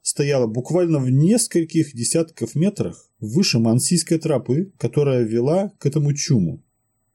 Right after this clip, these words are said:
Другими словами, встреча охотника Манси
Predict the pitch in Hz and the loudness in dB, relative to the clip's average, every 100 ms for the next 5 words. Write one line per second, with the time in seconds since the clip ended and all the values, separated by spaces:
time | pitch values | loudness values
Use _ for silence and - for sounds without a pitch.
0 | _ _ _ _ _ _ 95 113 185 220 | _ _ _ _ _ _ -2 2 4 4
1 | - 113 92 95 135 135 - - - - | 4 0 0 0 -2 -4 -8 -12 -10 -2
2 | 190 - 156 127 - 160 127 110 110 120 | -2 0 0 0 -2 -2 -2 -2 -2 0
3 | 156 220 - 151 | 0 0 -4 -12